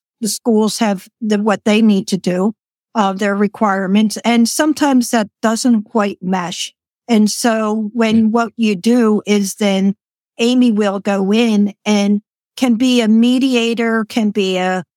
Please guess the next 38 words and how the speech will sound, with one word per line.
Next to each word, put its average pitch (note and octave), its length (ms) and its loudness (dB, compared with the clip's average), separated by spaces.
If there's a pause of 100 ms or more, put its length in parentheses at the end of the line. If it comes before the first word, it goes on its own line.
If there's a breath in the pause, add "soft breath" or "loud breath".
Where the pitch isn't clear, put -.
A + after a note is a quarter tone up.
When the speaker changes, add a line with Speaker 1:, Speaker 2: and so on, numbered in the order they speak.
(320)
Speaker 1:
um, G3 260 0
help A3+ 340 -4
explain A3+ 500 0
the A#3 80 2
rules G#3+ 380 2
to A3+ 100 -6
the G3+ 80 -2
parents. G#3+ 500 -2
That's A#3 300 -2
Matt G#3+ 260 0
and F#3+ 160 -4
Cindy A3 320 0
you're F#3+ 200 0
seeing F#3+ 360 0
now, G3 380 0
some G#3 280 0
great G#3 300 2
Speaker 2:
Yep. - 80 2
Speaker 1:
supporters G#3 520 -2
of G3 100 0
the F#3+ 120 0
Ark. F#3+ 320 0
And, E3+ 160 -4 (840)
and A#3 380 2
so B3+ 500 0
what C#4 240 -2 (180)
Amy E4 340 2
does, G3+ 360 0
Amy G#3+ 280 -2
Fisher C4+ 400 0
does, G3 360 -2
is G#3+ 100 2
she - 220 0
goes A3+ 340 0
in A3+ 180 2
and G#3 180 2
she G#3+ 180 -4
s-, - 260 -8